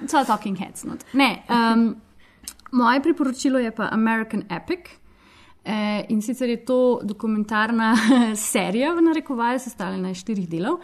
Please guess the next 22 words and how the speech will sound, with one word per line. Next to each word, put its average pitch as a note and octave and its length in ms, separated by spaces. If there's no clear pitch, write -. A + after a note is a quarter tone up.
Je A#3 240
pa, A3+ 220
eh, G3 520
tisti C4 240
dokumentarc, G#3+ 600
ki - 120
jih G3 140
jaz G3+ 160
najraje G3 320
gledam, G3+ 320
in F#3 80
to F#3 100
je G3 60
glasbeni A#3+ 480
dokumentarc. C#4+ 800
Em, A#3 520
govori B3 680
pa G#3 260
o, G#3+ 160
em, G3+ 640
ameriški A#3+ 1080
muziki G#3+ 560